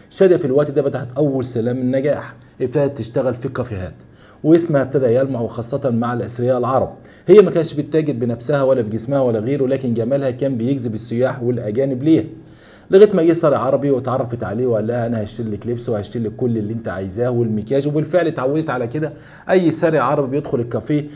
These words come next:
بس ما كانش بيسلم نفسها ولا كانت عمرها من النوع اللي ممكن يبيع جسدها بالمال. في الوقت ده اتعرفت على محمد. محمد شاب مقتبل العمر، حباها فعلًا وهي مالت ليه، ولقت ان دي فرصه ان هو وافق ان هي تشتغل ووافق ان هي تحقق طموحها،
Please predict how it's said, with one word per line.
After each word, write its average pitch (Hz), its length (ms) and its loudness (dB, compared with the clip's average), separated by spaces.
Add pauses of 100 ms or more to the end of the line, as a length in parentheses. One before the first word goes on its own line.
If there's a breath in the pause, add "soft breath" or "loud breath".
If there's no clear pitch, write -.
(140 loud breath)
بس 160 220 2
ما 131 80 -2
كانش 135 260 -2
بيسلم 120 440 -2
نفسها 131 380 0
ولا 131 280 4
كانت 135 260 -2
عمرها 127 520 -2 (260 loud breath)
من 139 120 2
النوع 127 340 4
اللي 110 120 0
ممكن 117 300 -4
يبيع 110 220 -2
جسدها 113 520 -4
بالمال. 104 420 -2 (1160 loud breath)
في 196 100 8
الوقت 202 260 10
ده 190 220 8
اتعرفت 156 520 4
على 143 300 8
محمد. 156 480 2
محمد 143 440 0
شاب 135 560 2
مقتبل 120 440 2
العمر، 139 440 2
حباها 127 440 0
فعلًا 131 360 0
وهي 120 300 0
مالت 120 340 0
ليه، 135 120 0
ولقت 139 340 4
ان 113 120 -2
دي 123 120 -2
فرصه 139 320 -2
ان 120 100 0
هو 123 240 4
وافق 135 180 4
ان 117 120 -2
هي 127 120 0
تشتغل 131 480 0
ووافق 123 300 2
ان 117 100 -2
هي 131 80 2
تحقق 123 300 -4
طموحها، 139 580 -2